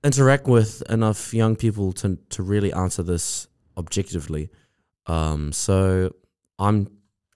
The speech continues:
I'm gonna lay down the, the manuka here and say that they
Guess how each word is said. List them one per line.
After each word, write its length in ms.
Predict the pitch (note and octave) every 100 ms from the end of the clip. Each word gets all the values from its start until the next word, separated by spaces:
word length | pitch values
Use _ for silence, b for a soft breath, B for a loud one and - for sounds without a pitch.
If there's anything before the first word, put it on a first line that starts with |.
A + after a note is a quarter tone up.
| _
I'm 140 | F2 F#2
gonna 360 | G2 F#2+ E2+ - _ B B B _ _ _ _ _ _ _ _ _ _
lay 220 | B2 C3
down 260 | B2+ B2 A#2+
the, 300 | A2 G2+ F#2 -
the 180 | G#2+
manuka 500 | G#2 B2 A#2+ G#2+ G#2+
here 240 | F#2+ G2+ A#2+ B B B B
and 260 | - G#2+ G2+
say 280 | - A#2 G#2+
that 240 | G2+ F#2+
they 800 | - A2 A2 G#2+ G2+ F#2+ G2 G2